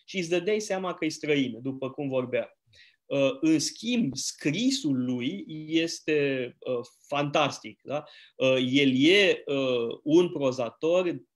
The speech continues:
uh, de limbă franceză, da? Este, uh, asta este în primul rând.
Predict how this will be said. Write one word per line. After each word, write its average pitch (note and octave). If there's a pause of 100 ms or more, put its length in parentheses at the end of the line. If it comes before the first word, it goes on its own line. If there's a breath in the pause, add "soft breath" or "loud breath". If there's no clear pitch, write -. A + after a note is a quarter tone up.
(120)
uh, C3+ (100)
de C#3
limbă D#3+
franceză, E3
da? C#3
Este, C3
uh, B2
asta C#3
este C3+
în A#2+
primul C3
rând. B2